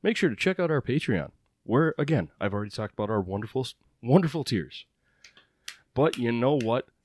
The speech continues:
We've got a few other ways you can support us too. We've got these awesome playmats that you can buy from us for twenty whole dollars.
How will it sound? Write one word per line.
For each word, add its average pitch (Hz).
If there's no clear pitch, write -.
We've 147
got 151
a -
few 127
other 113
ways 104
you 104
can 104
support 110
us 98
too. 113
We've 127
got 147
these 135
awesome 147
playmats 131
that 131
you 131
can 120
buy 131
from 127
us 135
for 95
twenty 185
whole 175
dollars. 160